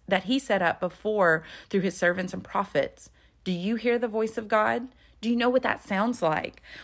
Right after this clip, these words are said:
Well, I promise you, it really sounds different for different people. Um, some people see visions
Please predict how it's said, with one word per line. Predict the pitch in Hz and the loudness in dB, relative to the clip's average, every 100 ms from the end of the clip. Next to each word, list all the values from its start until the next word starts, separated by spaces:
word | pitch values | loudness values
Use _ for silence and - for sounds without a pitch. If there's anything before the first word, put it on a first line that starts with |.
| - | 0
Well, | 202 - | 2 2
I | 226 | 0
promise | - - - 202 240 254 | -6 -8 -2 0 0 -4
you, | 277 - | -4 2
it | 226 | 2
really | 269 302 302 | 2 -2 -2
sounds | 285 262 220 | 0 0 0
different | 233 220 - | -4 -4 -4
for | 175 | -4
different | 165 170 165 - | -2 -4 -6 -6
people. | 214 185 139 - - - - | -8 -2 -2 -2 -8 -18 -2
Um, | 202 208 | 0 0
some | - 269 277 | 2 2 0
people | 254 240 226 | -6 -4 -4
see | - - - 208 208 226 294 - _ 175 | -6 -10 -8 -6 -4 -4 -6 -10 _ -14
visions | 170 196 214 226 269 285 330 - | 2 4 4 4 0 0 -4 -8